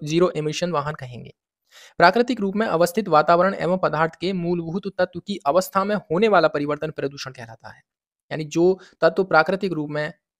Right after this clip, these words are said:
जो पदार्थ हैं वातावरण में उपस्थित हैं, उनकी अवस्था में अगर किसी प्रकार का परिवर्तन हो रहा है तो उसको हम प्रदूषण कहेंगे। प्रदूषण के कारण जैव और अजैव पदार्थों को काफ़ी क्षति पहुंचती है, इसके कारण अनेक प्राणी व वनस्पति नष्ट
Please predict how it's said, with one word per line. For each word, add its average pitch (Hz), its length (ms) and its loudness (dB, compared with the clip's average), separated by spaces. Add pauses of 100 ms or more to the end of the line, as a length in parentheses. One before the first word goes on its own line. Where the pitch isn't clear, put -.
(220)
जो 147 160 -10
पदार्थ 147 400 -2
हैं 139 120 -6
वातावरण 139 420 -2
में 156 240 -8
उपस्थित 151 420 -10
हैं, 139 140 -8 (340)
उनकी 226 300 0
अवस्था 175 360 0
में 175 100 0
अगर 160 120 0
किसी 175 240 -4
प्रकार 143 260 -2
का - 100 -6
परिवर्तन 139 420 -4 (160)
हो 151 100 2
रहा 123 220 -6
है 151 260 -4 (320)
तो 170 80 -2
उसको 156 280 -6
हम 160 120 -4
प्रदूषण 139 380 -6
कहेंगे। 123 420 -20 (840)
प्रदूषण 233 500 2
के 240 140 -2
कारण 147 380 0
जैव 180 280 4
और 170 280 2
अजैव 151 260 2
पदार्थों 139 340 -2
को 165 260 -10
काफ़ी 147 240 -4
क्षति - 260 -12
पहुंचती 120 380 -16
है, 120 140 -20 (540)
इसके 180 180 2
कारण 175 360 2
अनेक 180 240 0
प्राणी 151 280 -2
व 151 80 -2
वनस्पति 147 440 -6
नष्ट 147 240 -8